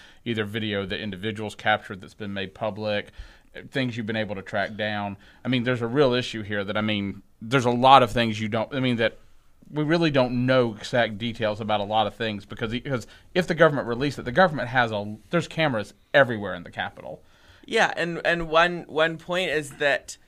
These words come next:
Speaker 2: it's not just they're recording it so they could look at it later. They were monitoring it live, and some of the cameras, they could actually move around. So, and, you know, they've, they've released various video for certain court cases or, or for their January sixth hearing to, you know, make whatever point they want to.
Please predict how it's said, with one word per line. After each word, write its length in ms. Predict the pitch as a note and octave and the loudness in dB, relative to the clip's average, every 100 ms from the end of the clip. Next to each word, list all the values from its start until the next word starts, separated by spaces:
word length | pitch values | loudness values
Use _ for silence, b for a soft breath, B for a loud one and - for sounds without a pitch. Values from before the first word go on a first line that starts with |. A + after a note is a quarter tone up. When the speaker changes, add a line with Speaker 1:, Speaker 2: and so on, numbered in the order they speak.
| _ | _
Speaker 2:
it's 160 | D3+ D3+ | -8 -2
not 220 | D#3+ E3+ | 2 4
just 200 | E3+ E3+ | 2 -2
they're 240 | E3 D#3+ D3+ | 2 4 2
recording 520 | C#3 - D#3+ F3+ D#3+ | 0 -4 0 0 0
it 120 | C3 | -4
so 60 | - | -6
they 120 | C#3 | -10
could 140 | C3 B2 | -8 -8
look 260 | C#3 C#3+ | -8 -8
at 80 | C3+ | -8
it 100 | G2 | -8
later. 520 | A2+ D3 D#3 C3 B2 b b b | -4 -4 -2 -4 -4 b b b
They 260 | - E3 F#3 | -2 2 4
were 360 | G3 G3 F3+ D3+ | 4 6 6 4
monitoring 760 | D3 C#3+ D#3 D#3+ - D#3 D3+ | 0 2 4 2 -2 -6 -4
it 120 | B2+ | -6
live, 380 | G#2+ C#3 C3 - | -2 0 0 -2
and 100 | A#2+ | -12
some 140 | C3 B2+ | -14 -10
of 60 | D3+ | -6
the 60 | |
cameras, 420 | D3 D#3+ D#3+ D#3+ C#3+ | -6 -4 -2 -2 -4
they 120 | C#3 | -4
could 120 | C#3+ | 2
actually 380 | C3+ C#3+ - C3 | 2 2 -4 -10
move 280 | B2 C#3+ C#3 | -8 -8 -4
around. 380 | C#3 D3 A2+ F2+ | -2 -2 -2 -8
So, 160 | A#2+ | -8
and, 200 | B2+ B2+ - b b | -6 -8 -12 b b
you 80 | - | -6
know, 140 | C3+ | -4
they've, 340 | C3 C3 C3+ - | 0 0 -2 -4
they've 180 | C#3+ B2+ | -4 -4
released 400 | C3+ D3+ D3+ - | -6 -8 -8 -4
various 400 | C#3 C#3 C#3 C3+ | 0 0 -2 -4
video 420 | D3 D3 C3 C3 | -4 -2 -2 -2
for 140 | C#3 | -6
certain 380 | C3+ - C3 B2+ | -10 -6 -6 -6
court 320 | B2+ D3 C#3+ | -6 -2 -2
cases 380 | - C3+ C#3+ B2+ | -4 -8 -8 -6
or, 240 | B2 B2+ - | -6 -6 -8
or 160 | A2 | -10
for 180 | C3+ B2+ | -10 -10
their 200 | B2 B2+ | -8 -8
January 480 | B2 B2+ C3 B2+ A#2 | -8 -8 -8 -8 -8
sixth 400 | C#3 C#3+ C#3 - | -8 -8 -8 -12
hearing 420 | A#2 A#2 A#2 B2+ b b b | -10 -6 -6 -8 b b b
to, 140 | - C#2+ | -16 -14
you 80 | A#2 | -10
know, 160 | A2+ | -10
make 260 | G2+ A#2 B2 | -8 -10 -6
whatever 340 | B2 B2 B2+ | -4 -2 -4
point 360 | B2 - C3 A2 | -10 -12 -12 -10
they 120 | F#2+ | -10
want 300 | G2 D3 - | -6 -6 -6
to. 280 | - A2+ A2 | -10 -10 -10